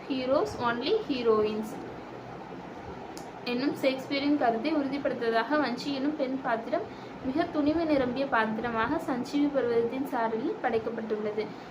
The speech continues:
வஞ்சியின் அறிவுடைமை. சஞ்சீவி பர்வதத்தின் சாரல் மலையில் குப்பனும் வஞ்சியும் இருக்கும் வேளையில் சஞ்சீவி பர்வதத்தை ஒரு, ஒரு நொடியில் உன் கண்முன் வந்து வைக்கவா அப்படின்ட்டு ஒரு குரல் கேக்குது.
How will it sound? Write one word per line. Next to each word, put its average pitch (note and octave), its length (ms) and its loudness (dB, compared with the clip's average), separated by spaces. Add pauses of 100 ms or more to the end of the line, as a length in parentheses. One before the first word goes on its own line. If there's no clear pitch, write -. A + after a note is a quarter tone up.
(140)
வஞ்சியின் C#4+ 500 2
அறிவுடைமை. A3 600 2 (640)
சஞ்சீவி C#4+ 420 0
பர்வதத்தின் C4+ 600 4
சாரல் A#3+ 400 2
மலையில் A3+ 420 2 (420)
குப்பனும் D#4+ 520 4
வஞ்சியும் C4 480 0
இருக்கும் A#3+ 360 -2
வேளையில் A3 520 4 (140)
சஞ்சீவி C#4 460 2
பர்வதத்தை B3 600 4 (120)
ஒரு, A#3 280 4 (100)
ஒரு C4+ 260 4
நொடியில் C#4 540 2 (320)
உன் C4 200 -2
கண்முன் C#4+ 480 4
வந்து B3 280 0
வைக்கவா A3+ 460 2
அப்படின்ட்டு A3+ 540 2
ஒரு A#3 220 2
குரல் C4 300 2
கேக்குது. G#3+ 440 0